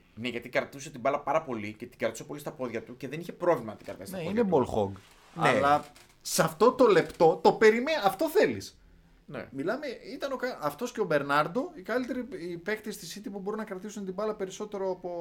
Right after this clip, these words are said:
Speaker 2: από όλους.
Speaker 1: Και εκεί απέδειξε ότι είναι λίγος. Δεν, εγώ πιστεύω τα τελειώματα που κάνει και τα δύο είναι πάρα
Speaker 2: Εντάξει,
Speaker 1: πολύ
Speaker 2: είναι
Speaker 1: καλά.
Speaker 2: καλά.
Speaker 1: Είναι πολύ καλά
Speaker 2: Είναι,
Speaker 1: τελειώματα,
Speaker 2: πάνε
Speaker 1: έτσι.
Speaker 2: μέσα. Εντάξει.
Speaker 1: Και δεν είναι και επιθετικός καθαρός. Δηλαδή,
Speaker 2: Όχι.
Speaker 1: για, για half extreme που είναι ο,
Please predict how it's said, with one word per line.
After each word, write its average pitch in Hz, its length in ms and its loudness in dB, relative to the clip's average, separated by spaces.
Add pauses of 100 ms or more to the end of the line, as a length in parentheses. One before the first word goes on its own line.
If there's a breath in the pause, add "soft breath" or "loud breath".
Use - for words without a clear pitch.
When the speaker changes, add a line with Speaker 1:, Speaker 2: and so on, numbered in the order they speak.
(460)
Speaker 2:
από 160 200 -2
όλους. 139 360 -2 (320)
Speaker 1:
Και - 120 -10
εκεί 170 200 2
απέδειξε 180 380 2
ότι 110 100 -18
είναι 113 100 -8
λίγος. 101 460 -10
Δεν, 113 260 -6 (120)
εγώ 110 140 -8
πιστεύω 143 280 -8
τα 165 100 -2
τελειώματα 123 400 -6
που 110 120 -16
κάνει 120 540 -8
και 113 60 -10
τα 104 120 -10
δύο 101 120 -10
είναι 131 80 -8
πάρα - 160 -2
Speaker 2:
Εντάξει, 214 180 -4
Speaker 1:
πολύ 247 120 0
Speaker 2:
είναι 240 140 -2
Speaker 1:
καλά. 170 180 -6
Speaker 2:
καλά. 220 240 -4
Speaker 1:
Είναι 120 120 -6
πολύ 139 160 -4
καλά 160 160 0
Speaker 2:
Είναι, - 100 -8
Speaker 1:
τελειώματα, 196 280 -10
Speaker 2:
πάνε 233 100 -2
Speaker 1:
έτσι. 240 120 0
Speaker 2:
μέσα. 262 340 2 (160)
Εντάξει. - 420 -4 (100)
Speaker 1:
Και - 80 -14 (100)
δεν 175 120 -2
είναι 220 80 0
και 226 80 -4
επιθετικός 123 440 -6
καθαρός. 98 520 -10
Δηλαδή, 120 260 -2
Speaker 2:
Όχι. 160 160 -8
Speaker 1:
για, 127 320 -2 (140)
για 120 240 -4 (100)
half 165 140 0
extreme 156 580 0
που 139 100 -10
είναι 139 180 -10
ο, 101 340 -6